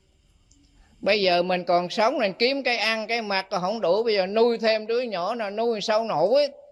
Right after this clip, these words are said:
Đành cắn răng mà bỏ con.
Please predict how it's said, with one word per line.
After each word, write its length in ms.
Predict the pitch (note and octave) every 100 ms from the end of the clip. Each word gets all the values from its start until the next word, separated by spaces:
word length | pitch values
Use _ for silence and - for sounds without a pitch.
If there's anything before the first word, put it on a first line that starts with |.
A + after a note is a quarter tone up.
| _ _ _ _ _ _ _ _ _
Đành 340 | - C#3 D3 C#3 G#3
cắn 340 | A3 D4+ A3+
răng 420 | G#3+ A3 G3+ F3+ - _ _ _ _ _ _ _ _ _
mà 340 | D3 D3 C3+
bỏ 300 | B2+ A2+ A#2+
con. 320 | F3 D3+ C#3+